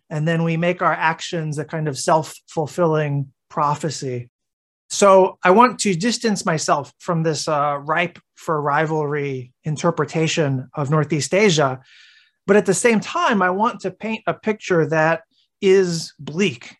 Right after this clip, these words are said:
is troublesome, but because it's an accurate picture, it's kind of the only way to proceed if you're a policymaker or analyst or activist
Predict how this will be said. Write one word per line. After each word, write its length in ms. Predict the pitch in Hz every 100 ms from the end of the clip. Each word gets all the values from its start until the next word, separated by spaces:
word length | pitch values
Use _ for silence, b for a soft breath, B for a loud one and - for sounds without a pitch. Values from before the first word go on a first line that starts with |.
| _
is 540 | 185 196 185 170 - _ _
troublesome, 760 | 196 185 170 147 143 117 117 -
but 160 | 165
because 380 | 165 156 190 175
it's 220 | 175 -
an 120 | 175 -
accurate 560 | 175 185 - 175 151 -
picture, 640 | 233 - 165 139 143 175 B B B B B -
it's 160 | -
kind 240 | - 185 202
of 120 | 170
the 140 | 170 -
only 300 | 165 170 175
way 520 | 156 151 151 160 160 _ _
to 100 | -
proceed 680 | - 160 - 269 160 139 143 _ b b -
if 220 | 156 -
you're 340 | 165 165 160
a 420 | 160 156 156 156 156
policymaker 840 | 185 190 185 180 170 175 180 175 175 -
or 160 | 156 -
analyst 720 | 175 185 185 185 175 - - _ -
or 140 | 143
activist 880 | 175 196 196 208 175 190 175 -